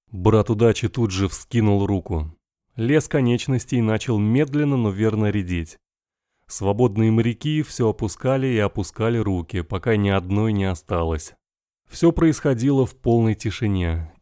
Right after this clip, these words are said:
Капитан крутнул головой, но не увидел ни единого человека, который бы хотел уйти с этого острова. Тогда он опустил руку и поникшим тоном произнес:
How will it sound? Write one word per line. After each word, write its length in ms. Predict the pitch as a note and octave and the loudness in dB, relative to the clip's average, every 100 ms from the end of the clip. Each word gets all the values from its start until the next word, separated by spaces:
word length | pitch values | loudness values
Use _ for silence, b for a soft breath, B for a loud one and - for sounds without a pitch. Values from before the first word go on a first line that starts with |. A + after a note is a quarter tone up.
| _ | _
Капитан 640 | - - A2+ E3 E3 C#3+ | -4 -4 -2 0 0 -2
крутнул 680 | - B2 B2 - C3 A2+ G2 | -6 -4 -4 0 2 2 2
головой, 480 | G2 G2+ G#2+ D#3+ D#3+ | 2 0 2 0 2
но 220 | A2 B2+ | 2 2
не 120 | C#3+ | 2
увидел 480 | C3+ B2+ B2+ A#2+ A#2 | 2 0 0 0 0
ни 200 | A2 C3 | 2 0
единого 540 | C#3 D3 B2 F#2+ E2+ F2 | -2 -4 -2 0 0 -4
человека, 580 | - F#2+ F#2+ D#3 D3+ | -4 -2 -2 -4 -6
который 380 | - G2+ A2 A#2 | -6 -4 -2 -2
бы 140 | G#2 G#2+ | -2 -4
хотел 440 | B2+ B2 G#2+ F2 | -4 -4 -2 -2
уйти 360 | F2 D#2+ A#2 A#2+ | -4 -6 -8 -6
с 120 | - | -6
этого 380 | F2+ G2 G2 F#2 | -6 -4 -2 -2
острова. 540 | F2 - E2+ D#2 D2 _ _ _ _ _ _ _ _ _ _ _ - | -4 -4 -4 -4 -8 _ _ _ _ _ _ _ _ _ _ _ -4
Тогда 360 | G2 G2+ D3 | -4 2 4
он 160 | D3+ C#3 | 4 2
опустил 540 | B2+ C3+ - C#3 A2 | 0 -2 -2 0 2
руку 340 | A#2+ D3+ C3+ C3 | 2 0 -2 -2
и 140 | G#2+ | -2
поникшим 600 | - G#2 A#2+ - - A#2 | -2 0 -2 -4 -4 -4
тоном 380 | - G2 F#2+ F#2 | 0 0 0 0
произнес: 640 | G2 F#2+ F2+ E2 D#2+ - | -2 -2 -2 -2 -4 -8